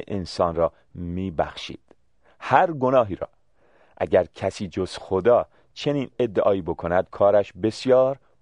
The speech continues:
مضحک خواهد بود. همه ما می‌توانیم درک کنیم که چطور یک شخص می‌تواند کسانی را که به او بدی کردند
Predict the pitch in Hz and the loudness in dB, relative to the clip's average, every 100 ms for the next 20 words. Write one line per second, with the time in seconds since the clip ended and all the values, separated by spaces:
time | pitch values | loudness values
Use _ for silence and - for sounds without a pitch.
0 | 98 107 101 - 117 - - 80 71 - | -4 -2 -2 0 0 0 -4 -2 -2 -6
1 | - _ _ _ _ _ _ - 95 107 | -20 _ _ _ _ _ _ 2 4 4
2 | 131 120 107 110 107 101 98 95 92 80 | 2 2 2 2 2 2 2 0 -6 2
3 | 87 90 - - 82 80 - _ _ _ | 2 2 -2 -6 -4 -4 -12 _ _ _
4 | - 110 117 - 139 139 104 98 95 - | -6 -4 -4 -2 2 2 2 0 -2 -2
5 | 92 85 - - 98 98 90 78 76 71 | 0 0 -2 -10 -10 -4 -4 -2 -4 -6
6 | _ _ _ _ - 110 113 - 156 160 | _ _ _ _ -2 0 0 2 2 2
7 | 127 113 110 - 101 85 107 92 85 78 | 4 4 4 0 -6 -4 -6 -2 0 0
8 | 85 113 - 76 73 71 73 | 0 -6 -2 -4 -2 -6 -6